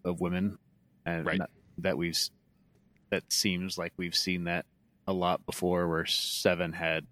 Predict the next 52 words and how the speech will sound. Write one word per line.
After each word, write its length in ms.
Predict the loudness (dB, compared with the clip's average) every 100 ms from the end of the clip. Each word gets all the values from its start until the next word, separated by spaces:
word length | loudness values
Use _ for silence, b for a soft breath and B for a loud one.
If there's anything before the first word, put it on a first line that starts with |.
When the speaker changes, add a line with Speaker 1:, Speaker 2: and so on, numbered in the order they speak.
| -6
Speaker 1:
a, 420 | -4 -2 -4 -8 -12 _ _ _ -10
a 140 | -10 -2 2
theme 560 | 4 2 -2 -6 -8 -6
behind 340 | -4 -2 0
the 60 | 2
Speaker 2:
Mm-hmm. 80 | 2
Speaker 1:
killings, 480 | 0 -2 -4 -4 -4
which 280 | -4 -6 -8 -6
gives 220 | -2 -2 -4
it 120 | -4
that 140 | -2
extra 380 | -2 -2 0 0
layer 520 | 0 -2 -2 -2 -4
of 160 | -2 -2
intrigue. 460 | -2 -2 -4 -6 -8 _ _ _ _ 0
Speaker 2:
Agreed. 300 | 4 4 2 -4 _ _ _ _ _ -20 -18 0
And, 140 | 4
and 120 | 8
Speaker 1:
So 60 | 10
Speaker 2:
who 60 | 10
knows? 220 | 6 2
I, 120 | 0 2
I'm 160 | 2 2
hoping 260 | 0 0
that 100 | 0
they 100 | 0
just, 400 | 0 -2 -4 0
they 140 | 2 4
left 200 | 2 0
it 40 |
on 100 | -4 -2
the 60 |
surface, 360 | -4 -6 -8 -6
but 260 | -4 -4 -4
I, 80 | -4
I, 460 | -2 4 4 6
I 40 | 4
think 140 | 6
there 120 | 8
is 140 | 8 6
a, 200 | 4 2 b b b b b _ _ 6
a 100 | 6
wide 540 | 6 6 6 4 2
berth 280 | 0 0 -4
here, 320 | -6 -2 -2 -2
uh, 140 | -2 0
of 200 | -2 -2
potential 380 | -4 -4 -4 -6
scores 440 | -4 -4 -4 -6
for 160 | -8 -8
this 200 | -8 -8
one. 180 | -12